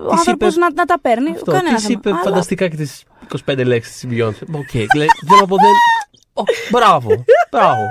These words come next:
Speaker 2: Τι να κάνουμε τώρα.
Speaker 1: Ε,
Speaker 2: Ε.
Speaker 1: αλλά για, ναι, για να, για να επανέλθω σ-, ως προς τον ρεαλισμό,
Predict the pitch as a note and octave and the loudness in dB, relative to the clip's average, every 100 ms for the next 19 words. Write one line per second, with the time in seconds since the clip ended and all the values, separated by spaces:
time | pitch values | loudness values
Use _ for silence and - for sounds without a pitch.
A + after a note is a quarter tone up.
0 | - E3 A#2+ G#2 G2+ G2+ - - - - | -4 -4 -4 -6 -10 -12 -18 -16 -16 -16
1 | - - - G#3+ G#3 - B3 C4 C#4 F4 | -18 -8 -2 2 4 4 6 4 2 2
2 | A4+ A#3 A3 G#3+ G#3+ G#3+ G#3+ G#3 G#3 A3+ | 2 0 0 0 0 0 0 -2 -2 -2
3 | A#3 C#4+ F4+ C#4 C4 - E4 F4 C#4+ B3+ | -4 -4 -4 -2 -2 -2 -4 -2 0 0
4 | A3 A3 A#3 C#4 G#3 | 0 0 0 0 -2